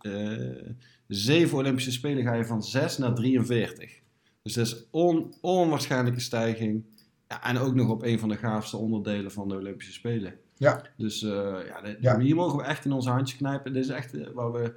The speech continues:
Speaker 1: waar we heel veel plezier van gaan hebben. En dan
Speaker 2: Ja.
Speaker 1: met name de
Speaker 2: Inderdaad.
Speaker 1: dames.
Speaker 2: Waar moeten we op gaan letten, inderdaad?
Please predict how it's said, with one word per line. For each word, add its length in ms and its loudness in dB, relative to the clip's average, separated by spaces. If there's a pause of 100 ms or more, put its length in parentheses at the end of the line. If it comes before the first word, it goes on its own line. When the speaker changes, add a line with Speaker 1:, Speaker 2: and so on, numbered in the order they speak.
(460)
Speaker 1:
waar 180 -4
we 80 2
heel 160 8
veel 140 6
plezier 260 2
van 140 -6
gaan 140 -8
hebben. 260 -8
En 120 -4
dan 100 0
Speaker 2:
Ja. 200 0
Speaker 1:
met 240 -4
name 460 0
de 100 -4
Speaker 2:
Inderdaad. 500 6
Speaker 1:
dames. 340 0
Speaker 2:
Waar 180 8
moeten 200 6
we 60 6
op 60 -6
gaan 100 6
letten, 240 8
inderdaad? 400 6